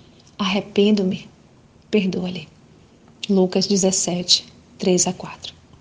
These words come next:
O perdão é uma atitude sua. Você precisa querer liberar o outro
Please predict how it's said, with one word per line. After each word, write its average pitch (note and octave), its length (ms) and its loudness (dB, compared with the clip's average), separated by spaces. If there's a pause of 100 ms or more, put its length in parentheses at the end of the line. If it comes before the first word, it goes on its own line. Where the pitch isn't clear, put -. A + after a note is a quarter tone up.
(800)
O A3+ 80 0
perdão G3 480 -2
é - 40 -2
uma G3+ 100 -2
atitude G#3+ 400 -2
sua. A3+ 480 0 (1080)
Você G#3 220 2
precisa G#3+ 400 0
querer G#3 560 4
liberar F#3 480 2
o F#3 180 0
outro G3+ 340 0